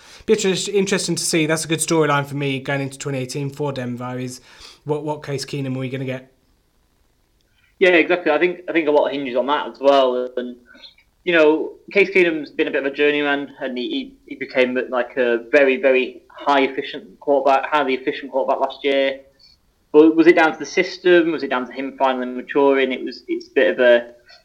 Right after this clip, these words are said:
Speaker 2: it's a bit of a scenario sort of where you get in, in soccer where you get a striker who scores twenty goals a season when they've never really scored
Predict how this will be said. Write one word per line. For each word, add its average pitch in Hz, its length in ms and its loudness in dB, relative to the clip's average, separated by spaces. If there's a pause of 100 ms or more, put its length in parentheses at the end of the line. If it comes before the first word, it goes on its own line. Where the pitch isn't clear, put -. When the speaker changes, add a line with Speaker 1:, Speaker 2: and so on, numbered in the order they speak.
Speaker 2:
it's - 100 -14
a 190 40 6
bit 196 60 8
of 165 60 4
a 165 40 0
scenario 165 380 4
sort 156 260 0
of 143 80 -6
where 156 120 4
you 147 140 0
get 147 160 0
in, 143 260 -4
in 139 140 -8
soccer 165 340 -2
where 131 140 4
you 127 120 0
get 135 180 -2
a - 40 -12
striker 151 400 0
who 135 100 0
scores 127 380 -2
twenty 143 180 0
goals 123 500 0
a - 60 -6
season 131 400 -2
when 131 140 -2
they've 127 180 0
never 131 220 0
really 127 220 0
scored 131 460 0